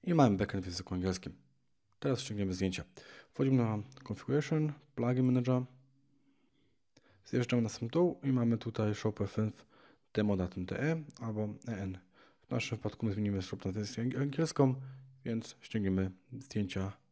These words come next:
do wersji angielskiej. Klikamy na install. W tym momencie zaczną ściągać nam się wszystkie zdjęcia. Po prawym zainstalowaniu pluginu Shopware pięć demo dot N wracamy do, do naszego frontendu.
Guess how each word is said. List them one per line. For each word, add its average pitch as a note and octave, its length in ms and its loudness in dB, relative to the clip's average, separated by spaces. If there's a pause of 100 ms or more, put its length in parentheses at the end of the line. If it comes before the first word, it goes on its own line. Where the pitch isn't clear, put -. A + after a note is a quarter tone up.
(880)
do - 60 -20
wersji - 240 -8
angielskiej. F#2 380 -8 (360)
Klikamy A#2 260 2
na - 80 -2
install. F#3 340 4 (560)
W - 40 -20
tym D3 140 0
momencie A2+ 260 4
zaczną G#2 240 2
ściągać G2+ 360 -4
nam F#2 100 -2
się F2+ 120 -8
wszystkie - 300 -8
zdjęcia. - 360 -6 (920)
Po A#2+ 140 2
prawym A#2+ 240 4
zainstalowaniu A2+ 400 4
pluginu A2 380 4
Shopware G#2+ 360 -2
pięć G#2+ 180 0
demo G#2+ 160 4
dot G2 220 2
N D#3 340 0
wracamy G2+ 420 -2
do, G#2 80 -6
do - 220 -6
naszego G2 280 0
frontendu. D#3 520 2